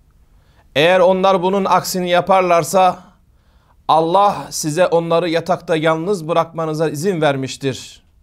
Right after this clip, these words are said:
Eğer uysallık ederler, size boyun eğerlerse, onların üzerlerinizdeki hakkı maruf veç ile, yani memleket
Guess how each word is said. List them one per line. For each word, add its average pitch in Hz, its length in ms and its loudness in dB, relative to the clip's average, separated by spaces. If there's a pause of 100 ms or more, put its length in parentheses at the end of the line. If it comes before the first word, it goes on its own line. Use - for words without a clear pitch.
(1400)
Eğer 180 340 4
uysallık 185 580 0
ederler, 185 440 2
size 170 360 -4
boyun 190 260 0
eğerlerse, 175 840 0 (560)
onların 180 520 0
üzerlerinizdeki 175 1080 -4
hakkı 170 420 -2
maruf 160 500 0
veç 196 220 -6
ile, 175 180 -4
yani 190 600 -2 (680)
memleket 170 580 -2